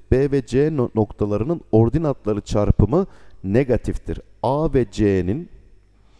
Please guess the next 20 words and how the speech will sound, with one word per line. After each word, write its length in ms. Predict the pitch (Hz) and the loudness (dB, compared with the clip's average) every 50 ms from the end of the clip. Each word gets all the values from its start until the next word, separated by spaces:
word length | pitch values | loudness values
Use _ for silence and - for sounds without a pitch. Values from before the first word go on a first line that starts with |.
| _ _ _ - - - | _ _ _ -12 -2 0
apsisleri 720 | 135 156 - - - - 135 - - - 110 110 95 95 | 0 2 2 2 0 0 -2 -6 -4 -2 0 0 0 0
çarpımı 600 | - - - 107 104 101 - - 104 101 135 165 | 0 0 0 0 0 0 0 0 0 0 0 -2
pozitif, 600 | - - - 123 110 95 98 - - - 156 - - - - - - - - - - - - - - - | -2 0 2 4 4 4 2 -2 -2 0 0 0 -2 -6 -8 -10 -12 -18 -20 -20 -20 -20 -20 -12 -4 0
B 220 | 143 165 170 156 | 2 2 2 2
ve 160 | 127 131 113 101 | 2 0 0 0
C'nin 460 | 101 123 135 123 113 110 131 170 - - - - | 0 2 2 4 2 2 0 -2 -6 -12 -4 2
ordinatları 640 | - 110 113 120 143 175 165 143 - - 117 113 104 | 6 6 6 6 4 2 -2 -2 -4 -2 -2 -2 -2
çarpımı 500 | - - - 107 104 101 - 127 160 156 | -2 -2 0 0 0 0 -2 -2 -2 -2
negatiftir. 480 | 139 113 98 98 - - - - 95 85 82 - | -2 0 0 -2 -2 -4 -4 -4 -4 -2 0 0
Buna 200 | 127 151 175 175 | 2 2 2 2
göre 240 | 139 113 92 87 78 - - - - - - - _ | 2 0 0 0 -2 -6 -10 -16 -20 -20 -20 -16 _
noktalarından 720 | 107 123 156 - - - 175 165 165 151 147 139 117 110 104 | 0 2 2 2 0 -2 -2 0 0 0 0 -2 -4 -6 -6
hangileri 760 | 98 - - 170 190 180 139 117 104 92 92 95 123 151 - - - - - - - - | -6 -6 -6 -6 -4 -4 -4 -4 -4 -2 -2 -2 -2 -4 -6 -10 -16 -20 -20 -6 2 4
düzlemin 580 | 131 160 151 135 - 156 156 156 175 196 190 - - - - - - - - | 6 6 6 4 0 -2 0 0 0 -2 -4 -6 -14 -20 -20 -20 -20 0 4
orijini 520 | - 156 185 208 196 156 160 190 190 190 | 8 10 10 8 8 6 2 2 4 4
olabilir 680 | 185 - 156 156 151 156 147 131 143 135 135 127 110 98 | 4 4 4 4 4 4 4 2 2 2 0 0 0 0
diye 180 | 107 104 95 90 | 2 2 2 2
soruyor 540 | - - 98 92 87 87 87 85 85 85 | 2 2 2 4 4 4 4 4 2 0
bize 220 | - 82 85 85 78 | -2 -2 -4 -4 -2
dostlarım. 400 | 82 82 - - - 80 76 | -2 -4 -4 -4 -6 -6 -6